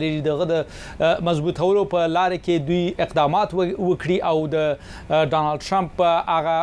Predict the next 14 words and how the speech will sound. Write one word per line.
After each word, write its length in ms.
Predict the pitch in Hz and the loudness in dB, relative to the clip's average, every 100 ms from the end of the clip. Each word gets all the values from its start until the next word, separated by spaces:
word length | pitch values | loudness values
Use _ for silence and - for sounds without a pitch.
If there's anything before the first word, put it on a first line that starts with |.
| 170 | -2
غوښتنې 360 | 151 - 190 180 - | -4 -2 0 0 0
چې 100 | 175 165 147 | 0 0 0
د، 1400 | 151 143 131 147 143 139 135 131 123 - - - - - 170 | 0 0 -2 -4 -2 0 0 -2 -4 -12 -12 -6 -6 -2 -2
مخدره 400 | 160 156 175 185 170 | 0 0 0 2 0
یا 100 | 156 | -2
د 100 | 160 | -4
نشه 180 | 185 202 | -2 -2
یي 80 | 185 | 0
توکو 260 | 160 175 156 | 0 0 0
د 80 | 156 | -2
مخنیوي 320 | - 180 233 180 | -2 -2 -2 0
په 120 | 165 | 0
برخه 240 | 170 165 | 0 -2
کې 80 | 156 | -2